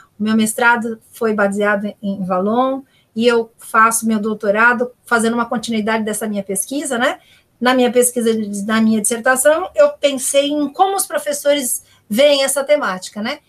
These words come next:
E eu continuo a estudar essa temática, porque eu sou apaixonada por ela, e eu acho que nós temos muito o que discutir, e agora eu tô ouvindo as crianças. Eu estou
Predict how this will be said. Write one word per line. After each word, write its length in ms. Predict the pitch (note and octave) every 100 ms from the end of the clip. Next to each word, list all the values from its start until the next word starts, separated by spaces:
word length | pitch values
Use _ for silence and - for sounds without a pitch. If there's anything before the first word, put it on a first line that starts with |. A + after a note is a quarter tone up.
| _ _
E 80 | C4+
eu 100 | D#4+
continuo 380 | F4 F#4 A4 A4
a 40 |
estudar 320 | G4 G#4 G4+
essa 160 | G#4 G#4
temática, 560 | G#4+ A#4+ D#4+ A#3+ - A3+
porque 320 | - B3 C4+
eu 60 |
sou 180 | C4 -
apaixonada 600 | B3 B3 A#3+ B3 A3+ A3+
por 160 | A#3 E4
ela, 400 | A#3+ B3+ D4 C#4
e 100 | A#3+
eu 160 | B3 A#3
acho 240 | A#3+ -
que 120 | -
nós 220 | B3+ C4
temos 220 | C4 C#4 C4+
muito 280 | B3 C4+
o 20 | B3
que 100 | B3
discutir, 600 | A#3+ A3+ D#4+ - D4+ - - -
e 100 | D#4
agora 360 | E4+ C4 C4+ D4
eu 80 | D4
tô 240 | D4+ D#4+ - -
ouvindo 420 | E4 D4+ C#4+ C#4+
as 100 | D4
crianças. 720 | G4 G#4 A3 A3+ - - - _ _ _
Eu 120 | A#3+
estou 880 | B3 A#3+ - B3 A3+ G#3+ A3 D4 G#4